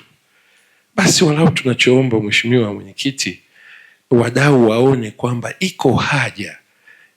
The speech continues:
ya kuheshimiana sisi kwa sisi. Yaani, mtu kama nimevaa kanzu, nahitaji kweli nijitambulishe mimi ni wakili.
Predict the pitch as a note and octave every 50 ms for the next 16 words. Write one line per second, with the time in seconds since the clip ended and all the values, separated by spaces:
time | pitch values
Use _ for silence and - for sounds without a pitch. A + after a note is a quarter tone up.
0 | _ - C3 A#2+ - - - - B2+ - A#2+ A2 G#2 - - - B2 A#2+ A#2 A2+
1 | A#2+ B2 C3 C3+ C3 B2 A#2+ G#2+ F#2 - - - D3 D#3 B2 G#2+ - - - -
2 | G2+ - - - A#2+ - - G#2+ - - A2+ - - - - - - - _ _
3 | _ _ _ _ _ _ _ _ _ _ _ _ _ _ _ _ - B2 D3+ C#3+
4 | C#3+ C#3+ D#3+ F3 E3+ - D3 - - D3+ D#3 D3 C3+ A#2+ A#2 A2+ A2 A2 A2 G2+
5 | C3+ C#3+ B2+ G2+ - - - C#3+ D#3 D3 C#3 B2 A2 G2 F#2 F#2 A#2+ C#3 - _
6 | _ _ _ _ _ _ _ _ _ _ _ A#2+ - - A2+ - - - G#3 F#3
7 | - - - - C#3 B2 A#2+ G#2+ G#2+ F#2+ G#2+ G#2 F#2 - - A2 G#2 G2+ B2+ A#2+
8 | - - - G2 G#2+ G#2+ G2+ G2 F2+ E2 D2 - - - - - - - -